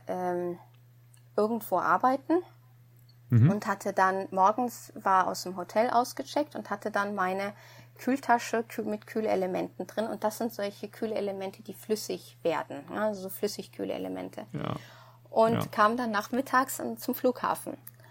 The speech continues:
Speaker 1: Und, ähm, da waren, hatten diese Kühlelemente ja schon einige Stunden lang ihre, ja,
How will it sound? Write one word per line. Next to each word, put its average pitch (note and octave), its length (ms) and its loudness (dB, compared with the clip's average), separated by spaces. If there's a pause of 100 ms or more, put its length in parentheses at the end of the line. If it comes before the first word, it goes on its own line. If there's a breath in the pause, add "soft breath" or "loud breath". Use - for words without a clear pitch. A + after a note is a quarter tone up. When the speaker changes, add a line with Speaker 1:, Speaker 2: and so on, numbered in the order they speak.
(540 loud breath)
Speaker 1:
Und, G#3+ 640 4
ähm, G#3+ 480 4
da G#3 360 2 (440)
waren, G#3 400 2
hatten A3 240 0
diese G#3+ 280 -4
Kühlelemente A#3 800 -2
ja A3 120 4
schon G#3 220 -6
einige G#3+ 360 -4
Stunden G#3 440 -6
lang G3+ 320 -2
ihre, G3 680 -2 (760 soft breath)
ja, F3+ 260 2